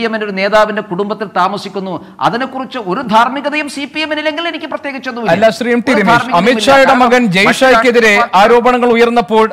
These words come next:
Speaker 2: അമിത്ഷായുടെ രാജി ആരും ആവശ്യപ്പെട്ടിരുന്നില്ലല്ലോ.
Speaker 1: ഗോപികൃഷ്ണൻ, രണ്ടും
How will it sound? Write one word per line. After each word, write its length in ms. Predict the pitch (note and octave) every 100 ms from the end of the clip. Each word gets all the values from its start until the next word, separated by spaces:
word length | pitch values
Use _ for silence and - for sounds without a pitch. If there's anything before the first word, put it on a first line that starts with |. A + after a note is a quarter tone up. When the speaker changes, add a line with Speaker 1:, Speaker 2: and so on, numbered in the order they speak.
| F3
Speaker 2:
അമിത്ഷായുടെ 460 | F#3+ A3+ B3 B3 A#3 A3+
രാജി 220 | G3+ A#3
ആരും 180 | A#3 A3 A3
ആവശ്യപ്പെട്ടിരുന്നില്ലല്ലോ. 840 | A#3 A3 G#3+ G#3+ G#3 F3+ C#3+ A#2 _ _ _ _ _ _ _ _ _ _ _ _ _ _ _ _ _ _ _ _ _ _ _ _ _ _ _ _ _ _ _ _ _ _ _ _ _ _ _ _ _ _ C#3
Speaker 1:
ഗോപികൃഷ്ണൻ, 520 | F3+ G#3+ - G#3+ F3
രണ്ടും 240 | E3+ G3